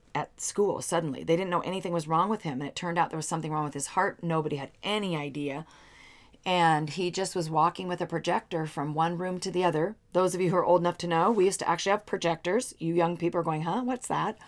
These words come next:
<laughs> But you've seen it in the old black and white movies, right? The projector that had the,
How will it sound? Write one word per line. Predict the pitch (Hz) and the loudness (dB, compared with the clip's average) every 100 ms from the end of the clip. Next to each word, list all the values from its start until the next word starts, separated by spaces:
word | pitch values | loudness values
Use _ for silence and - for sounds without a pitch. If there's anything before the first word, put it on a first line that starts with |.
| - | -20
<laughs> | - - | -16 4
But | 240 196 - 220 240 220 180 175 | 4 4 -4 -6 -4 -6 -4 0
you've | 240 | 0
seen | - 262 | 4 4
it | 269 | 4
in | 196 | 4
the | 185 | 4
old | 180 190 - | 6 4 4
black | 190 196 | 4 4
and | 190 | 2
white | 180 160 | -2 2
movies, | 220 190 147 | 4 4 4
right? | 170 233 - - - - - | 4 4 0 -16 -20 -20 -8
The | 175 | 0
projector | 185 175 202 214 | 2 8 8 8
that | 208 180 | 2 4
had | 185 175 | 4 4
the, | 165 - | 2 2